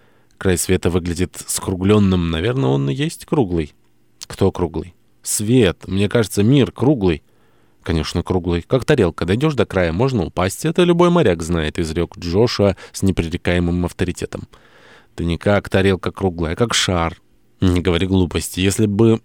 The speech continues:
мир был круглый, как шар, мы бы с него соскальзывали». «А если он липкий?» — возразил я. Джошуа поднял ногу и осмотрел подошву сандалии.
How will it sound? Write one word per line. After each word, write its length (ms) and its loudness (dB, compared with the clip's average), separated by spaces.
мир 400 2
был 180 2
круглый, 400 0
как 220 -2
шар, 260 2
мы 160 4
бы 80 -8
с 80 -8
него 400 2
соскальзывали». 1160 0
«А 80 -2
если 200 0
он 140 2
липкий?» — 480 -4
возразил 380 0
я. 180 -4
Джошуа 360 2
поднял 360 4
ногу 260 4
и 40 6
осмотрел 440 2
подошву 380 0
сандалии. 680 -2